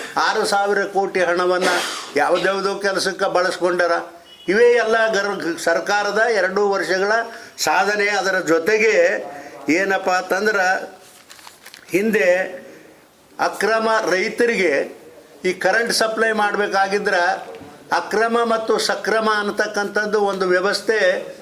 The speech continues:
ಸರ್ಕಾರಗಳ ವ್ಯವಸ್ಥೆ ಮಾಡಿದ್ರು. ಇದನ್ನ ಯಾಕಪ್ಪ ತೆಗೆದ್ರಪ್ಪ? ಇವತ್ತು ಒಬ್ಬ ರೈತನಿಗೆ ಪಂಪ್ ಸೆಟ್ ಕುಂದಿರಿಸ್ಬೇಕು ಅಂತಂದ್ರೆ ಎರಡು, ನಾಲ್ಕು, ಆರು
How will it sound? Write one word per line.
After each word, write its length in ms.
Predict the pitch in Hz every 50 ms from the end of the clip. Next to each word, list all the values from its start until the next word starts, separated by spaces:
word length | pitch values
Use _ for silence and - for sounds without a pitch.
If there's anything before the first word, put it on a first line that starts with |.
| - -
ಸರ್ಕಾರಗಳ 680 | - 160 156 170 165 180 196 202 196 202 190 196 208 214 208
ವ್ಯವಸ್ಥೆ 460 | 170 170 175 180 190 - - 208 202
ಮಾಡಿದ್ರು. 580 | 190 185 180 180 180 190 180 170 180 180 180 - - - - - - - - - -
ಇದನ್ನ 240 | 208 190 226 220 214
ಯಾಕಪ್ಪ 400 | 214 220 220 - 226 220 - 220
ತೆಗೆದ್ರಪ್ಪ? 600 | 214 - 202 180 185 202 185 190 190 180 - 185 190 214 220 190 139 - - - - - - - - - - - - - - -
ಇವತ್ತು 380 | 185 196 202 202 202 - 190 190 214 233 240 247 240
ಒಬ್ಬ 440 | - 139 139 156 180 190 185 214 220
ರೈತನಿಗೆ 640 | 214 208 208 214 208 - 202 190 196 180 208 220
ಪಂಪ್ 340 | 220 214 208 196 196 190 -
ಸೆಟ್ 220 | - 226 220 220 -
ಕುಂದಿರಿಸ್ಬೇಕು 680 | - 202 202 196 196 185 - 185 196 185 - 185 185
ಅಂತಂದ್ರೆ 800 | 180 175 - 180 175 180 175 175 180 202 220 220 208 - - - - - - - - - - - 135
ಎರಡು, 380 | 147 160 175 202 208 202 196 196 202 196 202 208 214 - - - - -
ನಾಲ್ಕು, 720 | 143 156 170 185 202 208 196 - 185 196 208 214 220 - -
ಆರು 600 | - 135 156 175 190 185 175 156 - - - -